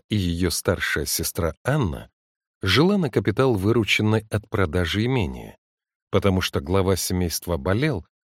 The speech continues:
не мог служить и вообще заниматься каким-либо делом. Он умер, когда Павле было пятнадцать лет. Мать и бабушка Павлы, точно так же, как и родители Фаины,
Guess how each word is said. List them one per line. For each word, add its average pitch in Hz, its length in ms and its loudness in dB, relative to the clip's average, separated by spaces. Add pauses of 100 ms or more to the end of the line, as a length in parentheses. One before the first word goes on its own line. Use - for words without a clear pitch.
(160)
не 165 160 4
мог 135 240 2
служить 92 640 -2 (260)
и 143 60 0
вообще 160 360 4
заниматься 110 600 2
каким-либо 87 600 -2
делом. 58 400 -12 (720)
Он 113 260 2
умер, 151 300 4
когда 101 320 0
Павле 117 340 0
было 107 280 2
пятнадцать - 760 -4
лет. 58 380 -14 (720)
Мать 107 300 2
и 107 40 -2
бабушка 107 500 0
Павлы, 58 460 -10 (320)
точно 98 340 2
так 90 200 0
же, 98 120 -2
как 90 220 -4
и 95 40 -2
родители 85 440 -2
Фаины, 90 560 -2